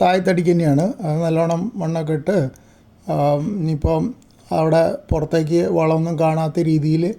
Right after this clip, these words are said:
വളരെ കൃത്യമായിട്ട് ചെയ്തു കൊടുത്തു. അതിനുശേഷം എല്ലാ ചെടികളും നല്ലോണം ഒന്ന്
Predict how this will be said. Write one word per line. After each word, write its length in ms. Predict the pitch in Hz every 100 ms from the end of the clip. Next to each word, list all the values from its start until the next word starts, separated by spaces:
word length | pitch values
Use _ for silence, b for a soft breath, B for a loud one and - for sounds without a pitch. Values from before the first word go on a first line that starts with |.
| b b b _ 165
വളരെ 360 | 151 160 180 - -
കൃത്യമായിട്ട് 800 | 143 170 170 165 170 160 220 -
ചെയ്തു 180 | 170 143
കൊടുത്തു. 340 | 131 113 135 - - _ _ _ _ b b b b -
അതിനുശേഷം 460 | 131 180 240 254
എല്ലാ 180 | 240 233
ചെടികളും 440 | 233 214 208 220 220
നല്ലോണം 320 | 180 170 175
ഒന്ന് 240 | 160 220